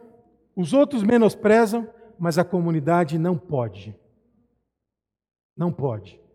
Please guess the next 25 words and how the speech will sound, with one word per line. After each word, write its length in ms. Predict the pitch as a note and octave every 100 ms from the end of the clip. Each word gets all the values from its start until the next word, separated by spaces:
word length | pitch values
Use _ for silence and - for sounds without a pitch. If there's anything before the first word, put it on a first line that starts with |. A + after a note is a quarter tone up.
| _ _
de 120 | C3+
jeito 340 | C3 D#3+ F3+ F3+
nenhum. 320 | C#3+ G#2+ G2 - _ _ _ _ _ _ _ _ _ _ -
E 80 | D#3
não 180 | D#3+
deve. 400 | C#3+ A2+ G#2 A2+ - _ _ _ _ _ _ _ _ _ _ -
E 100 | E3+
é 60 |
nesse 280 | E3+ F#3 G#3+
sentido 360 | - F#3 - F3+
que 100 | G3+
o 40 |
Evangelho 360 | E3+ E3 E3+ E3+
de 80 | E3+
Mateus 400 | D#3 D3+ E3+ D3
vai 360 | D3+ D#3 D#3+ - - -
recordar. 540 | D#3+ D#3+ E3 B2 A2
E 60 | E3+
aí 120 | A3+
o 40 |
verso 360 | F3+ G#3+ A3 G#3
de 80 | F3+
número 720 | G3 G#3 F#3+ D#3 B2 - - - -
onze, 400 | G3+ G#3 A2 F#2+ - - _ _ _ _ _ -
melhor, 340 | F3 F3 C3